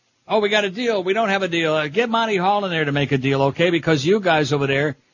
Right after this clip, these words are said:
between the Arabs and the Jews and the Jews and the Arabs, Christ, they couldn't decide on where to eat deli. Oh, I think it's falafel today, don't you?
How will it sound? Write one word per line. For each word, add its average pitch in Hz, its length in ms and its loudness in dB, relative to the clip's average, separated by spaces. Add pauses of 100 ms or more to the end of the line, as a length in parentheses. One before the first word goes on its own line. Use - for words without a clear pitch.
(140)
between 151 320 -4
the 143 100 0
Arabs 175 280 0
and 160 120 -2
the 143 80 0
Jews 160 260 2
and 147 80 -4
the 143 60 2
Jews 147 340 -2
and 143 100 -2
the 151 120 -2
Arabs, 131 300 -2
Christ, - 500 0 (320)
they 165 100 -4
couldn't 160 240 -4
decide 151 320 -2
on 147 100 -2
where 156 120 0
to 147 120 -2
eat 156 220 -6
deli. 156 360 2 (1300)
Oh, 185 80 2
I 196 160 4
think 208 160 -2
it's 190 140 -2
falafel 180 440 2
today, 131 220 0
don't 147 220 -2
you? 180 260 -2